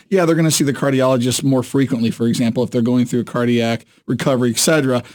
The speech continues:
Uh, for acid reflux, they're calling that gastroenterologist when they need them. For hemophilia treatment,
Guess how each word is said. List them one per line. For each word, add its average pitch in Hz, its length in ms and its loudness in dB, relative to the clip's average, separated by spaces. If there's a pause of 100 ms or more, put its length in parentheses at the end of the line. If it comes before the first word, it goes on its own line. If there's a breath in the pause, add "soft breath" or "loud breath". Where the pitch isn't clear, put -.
(140 loud breath)
Uh, 135 180 0
for 147 220 0
acid 143 320 0
reflux, 143 380 2
they're 139 100 0
calling 143 240 0
that 135 140 2
gastroenterologist 131 720 0
when 123 80 0
they 123 100 2
need 151 220 2
them. 117 180 2 (280 loud breath)
For 151 100 0
hemophilia 220 420 2
treatment, 208 480 0